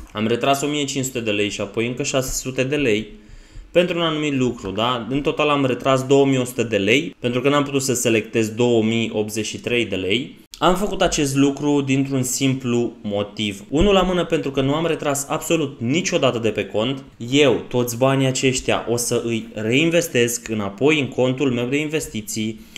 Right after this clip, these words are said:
o să reinvestesc cel mai probabil tot în O M V Petrom,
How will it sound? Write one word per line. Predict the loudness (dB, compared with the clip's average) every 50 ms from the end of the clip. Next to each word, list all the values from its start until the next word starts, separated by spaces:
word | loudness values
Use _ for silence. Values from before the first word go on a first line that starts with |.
| -20 -20 -16 -4 -2
o | 0 0
să | 2 2 2
reinvestesc | 4 4 2 2 2 0 0 0 2 2 2 2 0 -4 -6
cel | -2 -2 0
mai | 0 0 0
probabil | 0 0 0 0 0 -2 -4 -6
tot | -4 -4 -4 -2 0
în | 0 2
O | 2
M | 2 2 0
V | 0
Petrom, | 0 0 -2 -2 0 2 2 2 2 0